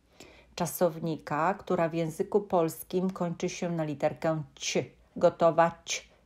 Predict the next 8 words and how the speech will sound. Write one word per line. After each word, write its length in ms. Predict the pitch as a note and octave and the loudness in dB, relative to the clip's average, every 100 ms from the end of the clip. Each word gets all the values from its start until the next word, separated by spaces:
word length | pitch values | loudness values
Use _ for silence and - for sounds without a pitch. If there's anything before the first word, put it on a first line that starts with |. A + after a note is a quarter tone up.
| _ | _
jeść, 800 | D#3+ D#3 C3+ - - - - - _ | 2 2 0 -10 -12 -10 -10 -10 _
pić. 560 | - D3+ - - - - _ _ _ _ _ - - - - - - - - _ _ _ | -10 -10 -8 -8 -8 -12 _ _ _ _ _ -20 -20 -20 -20 -20 -20 -20 -20 _ _ _
W 60 | - | -14
słowniku 520 | - G3+ A#3 F#4 D#4+ | 2 4 4 2 2
widzą 300 | B3+ A3 G3+ | 4 4 2
Państwo 560 | F#3+ E3+ E3 - D3 - | 4 0 0 2 2 2
czasownik 640 | - F3+ - G3 F3+ - - | 0 -2 2 2 2 -6 -8
cook, 580 | - D#3 G#3 - - | -2 0 0 -4 -16